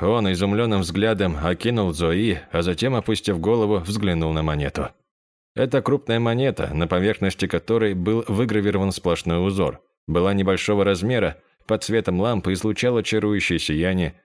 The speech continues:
и выглядела новой, будто ее только что отлили. Была в ней какая-то захватывающая волшебная сила.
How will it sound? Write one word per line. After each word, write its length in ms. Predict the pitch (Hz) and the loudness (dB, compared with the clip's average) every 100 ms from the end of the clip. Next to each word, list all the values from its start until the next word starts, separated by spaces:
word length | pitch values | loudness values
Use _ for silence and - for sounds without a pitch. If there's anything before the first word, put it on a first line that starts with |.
| _ | _
и 100 | - | -4
выглядела 560 | 104 117 113 104 107 107 | 0 0 0 0 2 2
новой, 380 | 117 113 69 71 | 0 0 -2 -4
будто 360 | 73 90 - | -2 -2 0
ее 140 | 85 82 | -2 0
только 280 | 107 104 95 | 0 0 -2
что 220 | - 87 | 0 0
отлили. 420 | 82 73 69 - _ _ _ _ - | 0 -4 -4 -8 _ _ _ _ -4
Была 300 | 101 113 143 | 0 2 2
в 80 | 120 | 2
ней 120 | 123 | 0
какая-то 420 | 107 101 117 101 | -2 0 0 0
захватывающая 720 | 95 101 107 98 92 92 - | 0 0 2 2 2 0 0
волшебная 540 | 90 87 - 78 82 82 | 0 0 0 -2 0 -2
сила. 340 | - 69 65 | -2 -4 -6